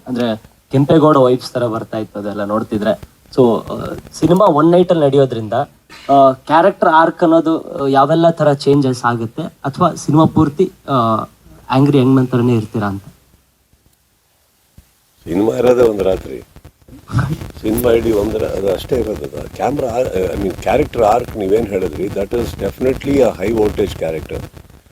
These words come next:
Speaker 2: ಅದು ಬಂದು ಒಂದು ರಾತ್ರಿಯಲ್ಲಿ ಆಗ್ತಾ ಇರೋದ್ರಿಂದ there is not much of a deviation from a personality. ಬೇರೆ ಬೇರೆ ಕ-, ಮುಖ ನೋಡೋಕ್ಕೆ ಅಥವಾ ಕಾಮಿಡಿ ನೋಡೋಕ್ಕೆ ಅದು, ಅದಕ್ಕೆ ಟೈಮ್ ಇಲ್ಲ ಈ ಸಿನಿಮಾದಲ್ಲಿ.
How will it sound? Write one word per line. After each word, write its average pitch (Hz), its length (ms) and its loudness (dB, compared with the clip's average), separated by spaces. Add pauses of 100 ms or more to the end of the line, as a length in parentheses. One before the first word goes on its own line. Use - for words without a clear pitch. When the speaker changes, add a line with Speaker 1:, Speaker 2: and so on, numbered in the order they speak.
(480)
Speaker 2:
ಅದು 101 240 2 (560)
ಬಂದು 131 480 0 (600)
ಒಂದು 131 240 -2
ರಾತ್ರಿಯಲ್ಲಿ 127 440 2
ಆಗ್ತಾ 120 240 2
ಇರೋದ್ರಿಂದ 117 400 0
there 107 260 0
is 90 120 -4
not 107 180 -2
much 104 280 -4
of 117 120 2 (120)
a 87 160 2
deviation - 580 -2
from 87 260 -4
a - 60 -8
personality. 85 540 -4 (1160)
ಬೇರೆ 117 180 4
ಬೇರೆ 117 580 2 (120)
ಕ-, 101 240 0
ಮುಖ 98 300 -8
ನೋಡೋಕ್ಕೆ 104 500 0
ಅಥವಾ 95 340 -4
ಕಾಮಿಡಿ 101 460 -4
ನೋಡೋಕ್ಕೆ 98 400 0
ಅದು, 92 260 -2
ಅದಕ್ಕೆ 90 320 -6
ಟೈಮ್ 117 300 -2
ಇಲ್ಲ 104 160 2
ಈ 85 80 0
ಸಿನಿಮಾದಲ್ಲಿ. 82 600 -8